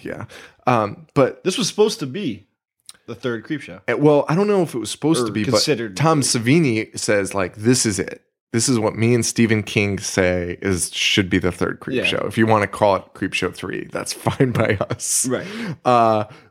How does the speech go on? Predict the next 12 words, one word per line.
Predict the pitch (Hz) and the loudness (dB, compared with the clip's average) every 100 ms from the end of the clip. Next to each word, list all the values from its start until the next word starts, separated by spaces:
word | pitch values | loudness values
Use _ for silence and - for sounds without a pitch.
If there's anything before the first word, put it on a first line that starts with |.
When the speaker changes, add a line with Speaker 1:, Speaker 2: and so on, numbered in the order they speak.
| - | 2
Speaker 1:
so | 170 | 4
I | 202 | 4
thought | 226 | 4
that | 226 202 | 2 0
was | 196 | -2
crazy. | - 190 320 294 98 87 87 - - | 0 2 4 2 0 -6 -8 -14 -4
That | 196 | -2
was, | 208 196 _ _ _ _ _ _ | -2 -4 _ _ _ _ _ _
that | - 196 | -12 -10
was | - | -6
just | - - | -8 -8
crazy. | - - 226 233 - 82 - | -14 -10 -6 -6 -6 -10 -12